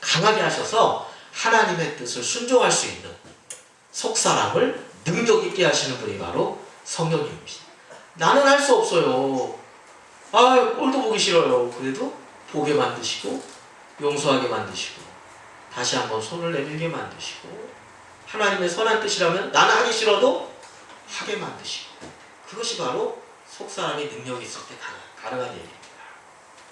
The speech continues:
두 번째로는 성령님이 우리와 함께 하시면 어떻게 되냐 하면 오늘 말씀에 요한복음 십사 장 이십육 절, 이십칠 절 우리가 말씀을 읽었습니다만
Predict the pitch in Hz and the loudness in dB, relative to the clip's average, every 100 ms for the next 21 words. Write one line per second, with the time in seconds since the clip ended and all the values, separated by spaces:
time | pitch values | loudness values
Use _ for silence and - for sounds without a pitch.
0 | - - - - - - - - - - | -20 -20 -20 -18 -16 -14 -10 -6 -4 -4
1 | - - - 349 349 240 180 262 - - | -4 -8 -2 0 6 6 6 4 2 0
2 | - - - - 240 311 285 269 240 202 | -10 -8 -2 2 4 6 4 6 4 4
3 | 185 185 - 214 254 185 - 160 208 - | 6 4 4 4 4 4 4 4 4 4
4 | - - - - - 147 - 180 - - | -2 -8 -14 -20 -8 -4 0 0 0 -2
5 | - - - - - - - - - - | -4 -6 -8 -6 -4 -6 -10 -16 -18 -18
6 | - 175 226 214 175 - 185 214 254 - | -10 2 4 6 6 4 2 4 4 0
7 | - - - - - - - - - - | -12 -20 -20 -20 -20 -20 -20 -20 -20 -20
8 | - 147 185 180 180 170 - - 170 165 | -4 2 4 4 4 2 -2 2 2 4
9 | 156 143 - 147 131 139 123 120 - 139 | 0 -2 -4 -6 -8 -6 -4 -4 -6 -6
10 | 131 120 120 - 101 - 101 98 104 - | -4 -2 -2 0 -2 -4 -8 -6 -6 -4
11 | 90 82 85 - - - - | -6 -6 0 2 2 0 -4